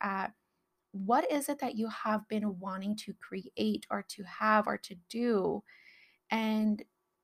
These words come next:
like, that you feel like you need to wait for, or you need to prepare for, or needs to be perfect for,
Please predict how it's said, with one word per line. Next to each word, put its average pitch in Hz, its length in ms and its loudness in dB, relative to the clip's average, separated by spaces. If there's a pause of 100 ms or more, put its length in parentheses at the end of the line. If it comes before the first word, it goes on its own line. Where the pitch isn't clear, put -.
(140)
like, 214 160 -2
that 214 160 0
you 214 100 0
feel 226 240 -2
like 226 240 0
you 220 100 0
need 208 180 2
to - 120 -8
wait 208 320 0
for, 202 300 2
or - 20 -2
you 190 140 -4
need 202 100 -4
to - 80 -14
prepare 220 380 2
for, 208 240 4
or - 20 0
needs 190 200 -6
to - 40 -18
be - 160 -10
perfect 214 640 -2
for, - 460 2